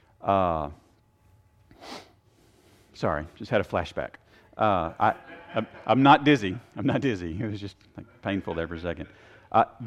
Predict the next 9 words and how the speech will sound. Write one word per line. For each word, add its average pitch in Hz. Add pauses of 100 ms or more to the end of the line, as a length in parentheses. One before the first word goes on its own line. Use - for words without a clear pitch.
(180)
this 160
is 143
what 127 (300)
is 127
going 123
on 107
here. 85 (100)
The, 107 (320)
the 117